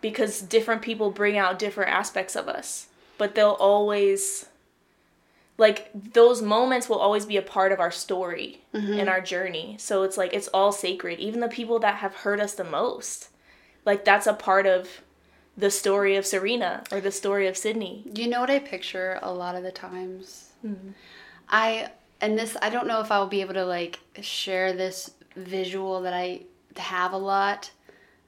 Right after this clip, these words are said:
Speaker 2: in words, but I'll try to. But I, sometimes I'll think of everything in my life, all the people, the people who have hurt me,
Speaker 1: Mm.
Speaker 2: you know, and the, the, every, the,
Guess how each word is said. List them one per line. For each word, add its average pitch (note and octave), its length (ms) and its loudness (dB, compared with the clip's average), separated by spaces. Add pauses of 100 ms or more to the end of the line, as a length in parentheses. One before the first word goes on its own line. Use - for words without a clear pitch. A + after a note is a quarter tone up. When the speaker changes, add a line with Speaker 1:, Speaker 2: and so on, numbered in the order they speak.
(320)
Speaker 2:
in F#3 320 0
words, F#3+ 400 -2
but F#3+ 140 -4
I'll F3+ 120 0
try F3+ 340 -6
to. G#3 440 -8 (760)
But G3+ 120 0
I, E3 120 -2 (120)
sometimes C4 580 0
I'll G#3+ 140 2
think G#3 400 -4
of F#3+ 560 -4 (760)
everything B3+ 840 6
in G3 100 4
my F#3+ 140 2
life, F#3 320 -2
all F#3+ 120 0
the F#3 80 -8
people, F3+ 720 -6 (220)
the F#3+ 80 -4
people G3 320 -8
who F#3 100 -8
have F3+ 140 -6
hurt - 260 -8
me, G3+ 400 -2 (100)
Speaker 1:
Mm. G3+ 300 -10 (520)
Speaker 2:
you G3+ 120 4
know, G3 220 8
and F#3+ 260 0 (480)
the, F3 80 -12 (160)
the, E3+ 160 -6 (260)
every, G#3 420 0
the, - 120 -8